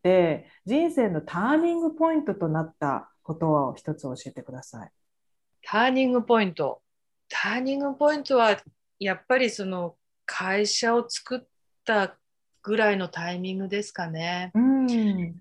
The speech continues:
Speaker 2: えっと、小さい頃から自立したくてしょうがない子供だったんですけど、やはりその、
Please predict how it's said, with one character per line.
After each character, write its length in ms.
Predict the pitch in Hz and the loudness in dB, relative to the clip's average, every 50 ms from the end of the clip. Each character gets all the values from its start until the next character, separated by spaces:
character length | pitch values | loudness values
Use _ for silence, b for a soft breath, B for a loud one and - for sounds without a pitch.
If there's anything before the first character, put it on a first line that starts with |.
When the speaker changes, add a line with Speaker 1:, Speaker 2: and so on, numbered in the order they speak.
| - _ | -18 _
Speaker 2:
え 180 | - 196 185 | -4 -4 -4
っ 80 | 180 185 | -4 -4
と、 1600 | - 190 185 185 185 185 185 180 180 175 175 175 175 175 175 175 175 175 170 170 170 170 170 170 170 170 170 165 170 165 160 - _ _ _ _ _ _ _ _ _ _ _ _ _ _ _ _ _ _ _ _ _ _ _ _ _ _ _ | -4 -4 -4 -2 -2 -2 -2 -2 -2 0 0 0 0 0 0 0 0 0 0 0 0 0 0 0 0 0 0 0 -2 -2 -4 -6 _ _ _ _ _ _ _ _ _ _ _ _ _ _ _ _ _ _ _ _ _ _ _ _ _ _ _
小 200 | - - 269 269 | -6 -6 -4 -2
さ 160 | - 381 349 | 0 2 2
い 80 | 349 349 | 2 4
頃 200 | 302 247 220 208 | 4 4 4 4
か 160 | - 196 175 | 2 0 0
ら 300 | 170 165 160 160 160 - _ _ _ _ _ _ _ _ _ _ _ _ _ _ _ _ _ _ - | 2 2 0 -2 -4 -8 _ _ _ _ _ _ _ _ _ _ _ _ _ _ _ _ _ _ -6
自 160 | - 196 202 277 | -4 0 0 0
立 220 | 311 - 349 349 | 0 2 0 0
し 80 | 349 - | 2 4
た 120 | 392 381 | 2 2
く 60 | 381 | 2
て 120 | - - 185 | -2 -4 -4
し 100 | - - | 0 2
ょ 120 | 214 220 | 2 2
う 20 | |
が 100 | 226 233 | 2 2
な 140 | 233 233 220 | 2 2 2
い 180 | 185 160 - - _ _ | 2 -2 -6 -10 _ _
子 120 | - - 196 | -8 -4 -4
供 220 | 185 180 180 180 | -2 -2 -2 0
だ 100 | 180 185 | 0 -2
っ 100 | 190 - _ | -2 -4 _
た 100 | - 160 | -8 -8
ん 80 | 156 156 | -8 -8
で 60 | 156 | -12
す 100 | - - | -16 -20
け 120 | - - | -20 -20
ど、 280 | 165 175 180 170 170 175 _ _ _ _ _ _ _ B B B B B B - | _ -16 -16 -16 -16 -16 _ _ _ _ _ _ _ B B B B B B -6
や 100 | 240 247 | -2 0
は 80 | 330 | 0
り 80 | 277 247 | 0 0
そ 140 | - - 185 | -2 -6 -8
の、 320 | 175 165 165 156 156 - | -8 -8 -8 -10 -12 -14